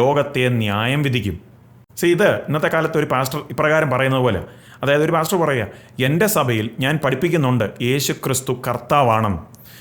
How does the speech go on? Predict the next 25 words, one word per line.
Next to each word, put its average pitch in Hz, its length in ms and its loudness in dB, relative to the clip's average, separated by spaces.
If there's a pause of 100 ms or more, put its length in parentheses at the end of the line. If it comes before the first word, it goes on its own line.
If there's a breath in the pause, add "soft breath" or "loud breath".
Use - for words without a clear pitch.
(200 loud breath)
അതിൻ്റെ 151 240 2
അർത്ഥം 151 280 0 (160)
ആ - 20 0 (140)
പാസ്റ്ററാണോ 147 560 0 (220)
ആ - 20 2 (160)
സഭയെ 131 260 2 (100)
ഉണ്ടാക്കിയത്? 123 460 0 (680)
അല്ല. 170 140 4 (580 loud breath)
അതിൻ്റെ 123 380 2
അർത്ഥം 139 300 0 (640 loud breath)
ദൈവം 185 300 2 (100)
ആ 127 140 2 (160)
സഭയെ 131 320 2 (240)
തൻ്റെ 127 320 2 (120)
ഉത്തരവാദിത്തത്തിൻ്റെ 160 880 0 (100)
കീഴിൽ 123 360 0 (200)
ഏൽപ്പിച്ചിരിക്കുകയാണ്. 165 840 -2 (680 loud breath)
പൗലോസ് 147 440 2 (180)
"എൻ്റെ 151 340 2
സുവിശേഷം" 143 600 -2
എന്ന് 143 180 0
പറയുന്നതും 123 460 0 (120)
അതുപോലെ 117 400 2
തന്നെയാണ്. 123 320 0 (560 loud breath)
അത് 135 120 0